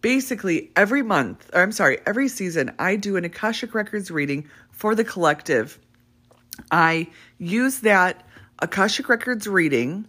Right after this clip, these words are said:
and curate an entire season's worth of information, gui-, spiritually guided advice, um, what have you, how-tos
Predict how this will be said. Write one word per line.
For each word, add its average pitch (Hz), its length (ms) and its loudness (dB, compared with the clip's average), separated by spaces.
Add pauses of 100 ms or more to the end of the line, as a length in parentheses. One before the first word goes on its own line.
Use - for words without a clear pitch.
(440)
and 190 240 -2
curate 214 880 0 (540)
an 190 100 0
entire 220 960 -2
season's 247 640 -4
worth 208 220 -2
of 202 100 -4
information, 190 960 -4 (480)
gui-, 196 340 2
spiritually 226 640 -2
guided 185 680 2 (260)
advice, 190 880 0 (380)
um, 170 800 2
what 185 280 4
have 202 280 2
you, 180 140 0
how-tos 180 920 0